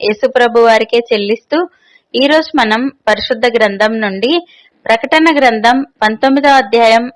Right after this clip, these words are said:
ఏడవ వచనం చదువుకుని ధ్యానించుకుందాం. ఆయనను స్తుతించుడి. గొర్రెపిల్ల వివాహోత్సవ సమయం వచ్చినది. ఆయన భార్య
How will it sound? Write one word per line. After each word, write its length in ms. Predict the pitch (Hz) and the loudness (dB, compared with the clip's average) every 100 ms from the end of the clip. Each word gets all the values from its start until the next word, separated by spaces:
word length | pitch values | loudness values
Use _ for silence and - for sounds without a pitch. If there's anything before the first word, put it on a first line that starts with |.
| - | -8
ఏడవ 320 | 208 208 254 | -4 2 4
వచనం 360 | 262 220 226 220 | 4 0 -4 -4
చదువుకుని 760 | 233 214 208 226 226 240 359 359 208 | -2 -2 0 0 -2 0 -2 -4 -6
ధ్యానించుకుందాం. 960 | 202 202 196 202 - 185 185 180 185 _ _ _ _ _ _ _ | -2 0 -2 -8 -10 -10 0 0 -2 _ _ _ _ _ _ _
ఆయనను 640 | 214 247 277 269 254 302 | 0 2 2 0 0 -2
స్తుతించుడి. 960 | - - 240 233 269 262 254 185 180 - _ _ _ 180 | -4 -6 -6 -2 0 0 0 -2 -4 -6 _ _ _ 0
గొర్రెపిల్ల 760 | 233 240 311 320 285 262 285 302 - | 2 4 0 0 0 4 4 2 -2
వివాహోత్సవ 800 | 208 220 269 285 285 269 269 240 | -4 0 2 2 2 0 2 0
సమయం 520 | 240 247 226 233 247 277 | 2 0 0 0 0 0
వచ్చినది. 680 | 226 - 220 190 175 165 _ - - - | -2 -2 -4 -4 -4 -6 _ -20 -20 -4
ఆయన 300 | 220 233 247 | -2 0 0
భార్య 680 | 214 214 247 277 262 285 | 2 2 2 2 2 2